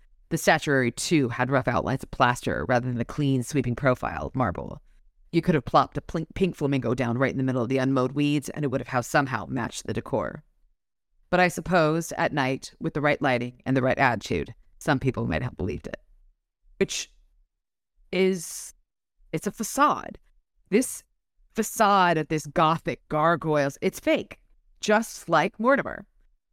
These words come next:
This is the introduction we have to him, and it's a great depiction of his falsehoods being portrayed in his, I guess, landscaping. We encounter Mortimer, who is a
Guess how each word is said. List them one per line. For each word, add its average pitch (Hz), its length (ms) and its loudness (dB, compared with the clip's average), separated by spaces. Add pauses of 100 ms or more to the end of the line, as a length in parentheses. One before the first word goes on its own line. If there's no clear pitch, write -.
(120)
This 262 220 0
is 254 60 -6
the 269 100 4
introduction 214 420 2
we 190 80 2
have 196 180 2
to 196 80 -2
him, 143 300 -2
and 175 140 0
it's 185 160 2
a 214 40 2
great 170 580 0 (280)
depiction 175 800 0
of 147 340 -2 (140)
his 156 500 -2 (460)
falsehoods 165 560 2
being 160 420 2
portrayed 143 640 0
in 135 220 -4
his, 123 500 -4 (400)
I 160 40 0
guess, 147 220 0
landscaping. 110 840 0 (440)
We 233 140 2
encounter 240 400 2
Mortimer, 190 600 4
who 185 160 2
is 165 280 -2
a 156 420 -2